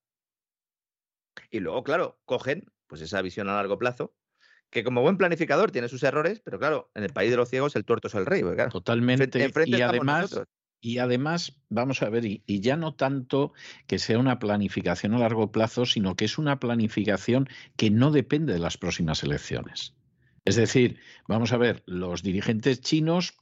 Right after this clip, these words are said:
Speaker 2: pueden adoptar decisiones que sean erróneas, no cabe la menor duda. Pero las decisiones que adoptan que son erróneas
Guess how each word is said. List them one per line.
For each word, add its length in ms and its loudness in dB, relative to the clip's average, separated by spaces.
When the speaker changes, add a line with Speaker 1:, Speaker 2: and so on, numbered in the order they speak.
Speaker 2:
pueden 500 2
adoptar 540 -4
decisiones 800 -2
que 160 -2
sean 320 0
erróneas, 580 -4
no 200 -4
cabe 240 2
la 80 4
menor 340 -2
duda. 320 2
Pero 200 4
las 180 2
decisiones 760 0
que 120 -2
adoptan 580 -2
que 180 -2
son 320 0
erróneas 600 4